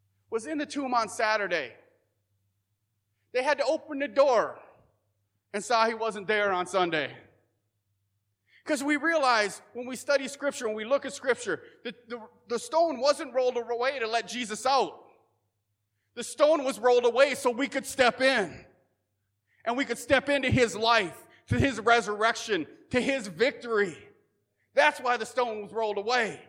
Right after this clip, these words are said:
'Cause we read later on in Scripture, he just showed up to the twelve disciples, popped right through their wall, didn't even open the door. That gonna freak me out a little bit. But Jesus walked out of that, he walked out of that tomb so we could walk in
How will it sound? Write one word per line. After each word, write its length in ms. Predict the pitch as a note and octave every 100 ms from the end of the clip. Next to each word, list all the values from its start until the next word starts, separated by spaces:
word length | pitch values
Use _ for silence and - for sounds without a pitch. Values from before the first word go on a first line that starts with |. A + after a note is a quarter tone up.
| _ _ _ _ _ _ _ _ _ _ _ _ _ _ _ _ -
'Cause 140 | C#4+
we 120 | E4+
read 200 | D4 C4+
later 320 | A#3 A#3+ A#3
on 120 | A3+ G#3
in 60 |
Scripture, 600 | G3 D#4+ D4 C4 A3 - -
he 100 | D#4+
just 180 | C4 B3
showed 240 | C4+ B3+
up 160 | C4+ C4+
to 60 |
the 100 | A3+
twelve 240 | A3 B3 G3
disciples, 480 | G3+ C#4+ B3+ G#3+ -
popped 260 | G#3+ G#3+ G#3+
right 160 | G#3
through 140 | A#3 A3+
their 120 | F#3
wall, 260 | A3+ A#3 G3+
didn't 160 | G3+
even 120 | F#3+
open 180 | F#3 D#3+
the 60 | C#3+
door. 460 | A3+ G#3 D3 - - _ _ _ _ _ _ _ _ _ _ _ _ _
That 100 | A2
gonna 120 | A2 -
freak 240 | C3 D3
me 140 | G#3
out 120 | G#3+ E3
a 60 |
little 140 | C3 A#2+
bit. 320 | A#2 D#3+ - _ _ _ _ _ _ _ _ _ _ _ _ _ - -
But 180 | B3 B3
Jesus 460 | D4+ D#4+ D4+ C#4+ G#3
walked 340 | C4 A#3+ -
out 240 | A3+ C4+ C#4+
of 80 | C4+
that, 360 | C4 B3 - - _
he 100 | C4+
walked 320 | A3 C4 B3 C4
out 200 | B3+ D4+
of 80 |
that 200 | C#4+ C4+
tomb 320 | - C#4+ C4 A3+
so 120 | B3
we 160 | C4
could 160 | C#4+ D4+
walk 320 | B3+ B3+ B3+
in 280 | C4 B3